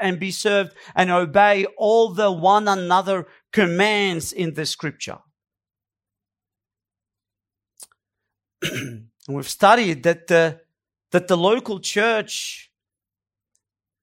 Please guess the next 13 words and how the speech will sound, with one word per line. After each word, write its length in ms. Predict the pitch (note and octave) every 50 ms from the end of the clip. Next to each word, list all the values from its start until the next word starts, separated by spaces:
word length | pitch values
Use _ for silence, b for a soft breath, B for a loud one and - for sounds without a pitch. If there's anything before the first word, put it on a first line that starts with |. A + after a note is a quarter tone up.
| _ _ _ _ _ _ _
the 140 | - C3+ F3+
church 920 | F3+ - - - A3 A#3+ B3 A3 F#3 - - - - - - - - - - -
is, 640 | - G3 F#3 F3+ D#3 C#3+ - - - - - - - -
is 180 | - - G3 D#3
the 100 | D3+ G#3
salt 840 | - - - - - A3+ A3 A#3 A3+ F#3+ C#3+ - _ - - - - - -
of 200 | F3+ F3 D#3+ D3
the 100 | F3 E3+
world. 460 | E3+ F3+ F#3 F#3 F3 D3 A#2+ - _ _ _ _ _ _ _ _ _ _ _ _ _ _ _ _ _ _ _ _ _ _ _ _ _ _ _ _ - -
And 140 | E3 D#3
each 340 | E3+ F#3+ G#3 G#3+ - - -
community 840 | - G#3 F#3 F#3 G3 A3+ B3 B3+ B3 A3+ G3+ F#3+ F3+ F#3 G3 G3 _ _ _ _ _ _ _ _ _
together 580 | - G#3+ G#3 D#3+ C#3 G3+ A3+ A#3+ F3 D#3 B2+ -